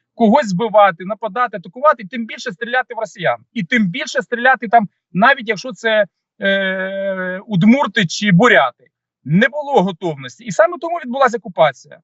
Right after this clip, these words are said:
Що на Донбасі, що в Криму. Це все називається окупація,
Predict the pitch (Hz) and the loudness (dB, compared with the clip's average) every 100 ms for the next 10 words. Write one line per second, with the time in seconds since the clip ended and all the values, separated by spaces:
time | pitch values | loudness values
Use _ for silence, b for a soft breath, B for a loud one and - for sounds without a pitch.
0 | _ _ _ - - 269 262 226 226 220 | _ _ _ -18 -6 -4 -2 -4 -4 -2
1 | 285 240 190 208 170 202 156 113 _ - | -4 -6 -16 -16 -14 -12 -12 -14 _ -4
2 | 285 - 320 339 233 220 220 - 214 226 | -4 -2 -2 -2 0 -2 -4 -4 4 4
3 | 190 190 165 156 165 170 _ 339 | 2 -10 -16 -4 -2 -2 _ -18